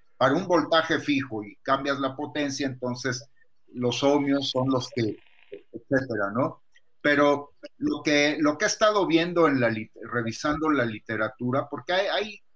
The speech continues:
hay bastantes estudios sobre metales en el cigarro electrónico, no todos de buena calidad y no todos honestos,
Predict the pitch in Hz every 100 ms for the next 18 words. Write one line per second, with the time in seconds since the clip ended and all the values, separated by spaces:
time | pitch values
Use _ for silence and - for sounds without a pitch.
0 | _ - 214 208 - 180 190 185 175 131
1 | - 156 160 151 135 120 107 110 110 110
2 | - 127 135 127 113 104 101 110 110 117
3 | 123 117 104 - 117 120 120 131 160 -
4 | - - - - _ _ _ _ _ -
5 | - - - 147 160 165 156 202 127 120
6 | 147 151 143 131 113 113 113 131 147 131
7 | 123 139 135 131 131 - 107 113 123 123
8 | - 156 -